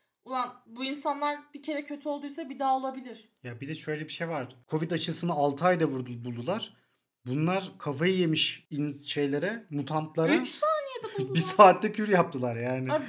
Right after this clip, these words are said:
Speaker 1: ben bunu kabul etmiyorum. Evet, bu, bu, bu bayağı lame bir olaydı yani. Ben
Speaker 2: Evet,
Speaker 1: gerçekten
Speaker 2: bu senaryo tembelliği olmuş biraz.
Speaker 1: Evet, evet, kabul etmiyorum bunu yani.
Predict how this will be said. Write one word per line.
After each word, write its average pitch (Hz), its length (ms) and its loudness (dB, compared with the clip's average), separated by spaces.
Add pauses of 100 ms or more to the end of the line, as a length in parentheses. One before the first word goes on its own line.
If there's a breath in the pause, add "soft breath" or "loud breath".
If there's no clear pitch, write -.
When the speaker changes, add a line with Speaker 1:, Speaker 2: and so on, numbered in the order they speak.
Speaker 1:
ben 262 200 4
bunu 359 240 -4
kabul 330 240 -6
etmiyorum. 370 380 -6
Evet, 302 120 -6 (100)
bu, 254 40 -18 (200)
bu, - 180 -20
bu 294 120 -4
bayağı 349 280 4
lame 339 360 2
bir 320 80 -2
olaydı 339 400 0
yani. 220 200 -6
Ben 262 140 -6
Speaker 2:
Evet, 254 100 -14
Speaker 1:
gerçekten 285 540 0
Speaker 2:
bu - 40 -18
senaryo 214 420 0
tembelliği 117 480 -4
olmuş 98 280 -14
biraz. 92 220 -16
Speaker 1:
Evet, 349 240 -2
evet, 294 240 -4
kabul 277 280 -6
etmiyorum 269 500 -8
bunu 196 140 -10
yani. 196 480 -8